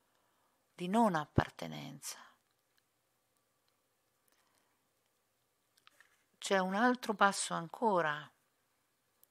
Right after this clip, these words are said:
che, se ci inoltriamo, quanto più ci inoltriamo all'interno della spiritualità ignaziana, tanto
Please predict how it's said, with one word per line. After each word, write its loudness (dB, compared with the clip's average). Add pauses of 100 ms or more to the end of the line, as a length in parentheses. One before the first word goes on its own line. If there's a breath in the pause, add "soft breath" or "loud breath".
(580)
che, -6 (500)
se -8 (240)
ci -8
inoltriamo, -4
quanto -10
più -8
ci -8
inoltriamo -2 (840 soft breath)
all'interno -4
della -2
spiritualità -8
ignaziana, -2
tanto -10